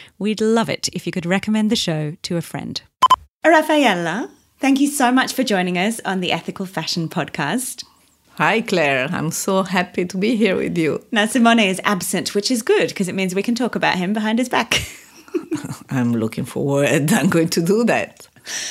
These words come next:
Speaker 1: I'm also loving this opportunity because we're going to dispel the myth of the faceless bureaucrat, 'cause I feel like we always hear from politicians,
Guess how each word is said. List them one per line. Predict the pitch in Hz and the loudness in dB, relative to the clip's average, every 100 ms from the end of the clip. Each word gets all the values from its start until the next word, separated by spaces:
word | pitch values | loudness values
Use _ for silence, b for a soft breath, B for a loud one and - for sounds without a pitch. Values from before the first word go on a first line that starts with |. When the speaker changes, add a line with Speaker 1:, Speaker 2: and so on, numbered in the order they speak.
| B B | B B
Speaker 1:
I'm | 233 254 | 2 4
also | 269 294 294 | 4 4 6
loving | 220 233 | 6 4
this | 220 - | 2 0
opportunity | 180 180 - 160 156 - 147 147 B B B _ | -4 -2 0 0 0 0 0 -2 B B B _
because | 190 226 190 127 220 - | 2 6 6 6 2 -2
we're | 214 | 0
going | 247 | 2
to | 269 | 4
dispel | 277 - - 214 214 214 | 2 2 2 4 4 4
the | |
myth | 220 185 185 - - | 4 4 0 -4 -6
of | 175 | -2
the | 156 | -2
faceless | 175 170 160 - 165 - | -2 -4 -6 -8 -10 -8
bureaucrat, | - 165 156 147 - - - - | -4 -2 -2 -4 -8 -8 -8 -6
'cause | 180 | -2
I | 202 | 0
feel | - - | 2 4
like | 247 180 - | 4 2 -2
we | 170 | -4
always | 185 226 247 | -4 -4 -2
hear | 220 | -2
from | 208 214 | -2 -2
politicians, | 214 208 208 180 - - - 208 | -2 -2 -2 -4 -4 -6 -6 -8